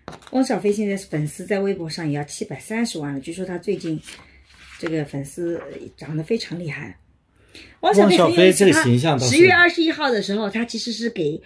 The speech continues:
Speaker 1: 在微博上列了一个单子出来，说他付的什么费用，他说只是不想付电费，所以电费这个梗就上去了，因为他付了一个单子，就是他这个，呃，司机阿姨都是他在付钱，孩子的学费、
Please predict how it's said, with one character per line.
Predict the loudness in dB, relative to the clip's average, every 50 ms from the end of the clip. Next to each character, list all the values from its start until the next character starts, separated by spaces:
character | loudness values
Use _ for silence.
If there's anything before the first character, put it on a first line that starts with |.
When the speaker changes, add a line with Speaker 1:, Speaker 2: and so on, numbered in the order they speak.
| -16 -12 _
Speaker 1:
在 | 0 2
微 | 2 2 2 0
博 | 0 0 -2
上 | 0 0 -2 -2 0
列 | 0 0 0
了 | 0 0
一 | -2 -4 -4
个 | -4 -2 -2 -2 -2 -4 -6 -10 -16 _ _ _
单 | -2 0 0 2 0
子 | -2 -4 -10
出 | -12 -8 -8 -8
来， | -6 -8 -12 -16 -18 _ _ -8
说 | -2 2 2 2
他 | 2 0 -6
付 | -6 -8 -6 -2
的 | -2 -2
什 | -2 -2 -6
么 | -6 -8
费 | -6 -4 -2 0 0
用， | 0 -2 -6 -12 -16 -20 -20 _ _
他 | -6 -4
说 | -2 0 -2 -2
只 | -2 -6 -8
是 | -6 -6 -6
不 | -4 -4
想 | -4 -4 -4 -6 -8
付 | -8 -10 -8
电 | -4 -2 -2 -2 -2
费， | -2 0 -2 -2 -2 -4 -10 -20 _
所 | 0 0 2
以 | 6
电 | 8 8 8 8
费 | 6 2
这 | 2 2
个 | 0 0 0
梗 | 0 -2 -4 -4
就 | -2 -4 -4
上 | -4 -4 -4 -4 -6 -6
去 | -6 -6 -4
了， | -2
因 | -2 -2
为 | -2 -2
他 | -2 -4
付 | -6 -8 -8 -2 2
了 | 2
一 | 2 4
个 | 2 0
单 | 2 2 2 4 2 2 0
子， | -2 -4 -6 -8 -8 -10 -14 -20 -20 -8 0
就 | 2 2
是 | 2 4 4 4 4 4 2 0 -6 -18 -14 -6
他 | -2 0 2 2 2
这 | 0 0 0
个， | 2 4 4 4 2 -2 -6 -16 -18 _
呃， | -6 -4 -2 -2 -2 -4
司 | -4 -4 -4 -2 0 0 0 0
机 | -2 -4 -6 -6 -4 -2
阿 | 0 2 2 4 4 2
姨 | 0 0 -4 -8 -4 0
都 | 2 2 2
是 | 2 0
他 | -2 -4 -2
在 | 0 -2
付 | -2 -2 -4 -8
钱， | -8 -6 -2 -2 -2 -2 -2 -6 -10 -12 -16 -18 -8
孩 | -2 0 0 0
子 | 0 -2 0
的 | 0 0
学 | 0 0 -2 0 0 2 0
费、 | 2 4 4 4 4 4 2